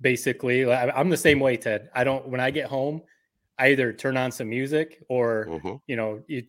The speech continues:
Speaker 1: turn on, you know, a game or, you know, whatever, turn on the T V or whatever. I don't,
Speaker 2: Right.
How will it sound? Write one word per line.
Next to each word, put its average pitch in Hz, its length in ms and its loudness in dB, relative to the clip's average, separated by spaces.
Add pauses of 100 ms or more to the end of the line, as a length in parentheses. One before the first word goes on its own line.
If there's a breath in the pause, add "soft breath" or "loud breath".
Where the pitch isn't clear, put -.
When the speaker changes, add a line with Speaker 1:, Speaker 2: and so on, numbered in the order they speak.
(140)
Speaker 1:
turn 123 200 0
on, 117 420 -4
you 131 100 -6
know, 107 280 -6
a 127 100 -4
game 113 360 -4
or, 117 80 -4
you 139 120 2
know, 151 80 2
whatever, 143 280 2
turn 135 200 0
on 120 60 -2
the 113 80 -8
T 127 180 -8
V 123 180 -6
or 107 140 -6
whatever. 110 360 -4
I 110 100 -2
don't, 120 100 2
Speaker 2:
Right. 127 160 -6